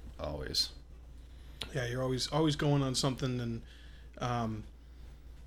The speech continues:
Speaker 2: so in coming up with beats, I mean, are those, like, engineered by one person, or you mentioned you have a, a way of kinda creating your own original beats, or do you sample from other
Speaker 1: Oh, yeah.
Speaker 2: artists, or?
Speaker 1: Yeah, a lot, a lot of samples. Um, we have a producer.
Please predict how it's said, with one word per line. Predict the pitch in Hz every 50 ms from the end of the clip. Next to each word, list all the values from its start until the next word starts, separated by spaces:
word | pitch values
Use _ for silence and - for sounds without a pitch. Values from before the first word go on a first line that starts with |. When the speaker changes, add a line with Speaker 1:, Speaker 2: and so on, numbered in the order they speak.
| - - -
Speaker 2:
so | - - - 185 175
in | 170 165
coming | - 208 214 220 220
up | 214 196
with | 165 160 147 143
beats, | 185 208 220 202 - -
I | 175 165
mean, | 165 156 156 151 147 139 135 117 - - - -
are | 147 156
those, | 151 170 175 180 180 175 160 - - - -
like, | - 151 143 135 -
engineered | - 165 165 156 160 160 165 170 180 170
by | 165 165 165
one | 165 170 170
person, | 156 - 175 180 175 - 170 151
or |
you | 147 151 143
mentioned | 151 156 156 156 - 170 156 151
you | 151 143 143
have | 143 143 139
a, | 139 135 -
a | 135 139
way | 135 143 147 147 147 143
of | 135 127
kinda | - - 147 143 139
creating | 135 - 160 151 151 151 147
your | 143 139 147
own | 147 151 143
original | 139 156 170 175 190 190 185
beats, | 160 170 190 190 202 214 214 - -
or | 143 135
do | 139
you | 139 131
sample | - - - 165 170 170 - 180
from | 170 - 175 160
other | 165 165 160 160 151 151 147 147 - - - - - -
Speaker 1:
Oh, | 104
yeah. | 170
Speaker 2:
artists, | 180 185 196 208 202 - -
or? | 151 117
Speaker 1:
Yeah, | 131 113 95
a | 101
lot, | 107 113 123 90
a | 95
lot | 98 107 113 120
of | 107
samples. | - - 123 117 117 113 113 - 120 123 131 123 113 95
Um, | 98 92 90 87
we | 90 92
have | 95 98 95
a | 92
producer. | - 98 90 95 98 95 - - 98 92 92 95 95 98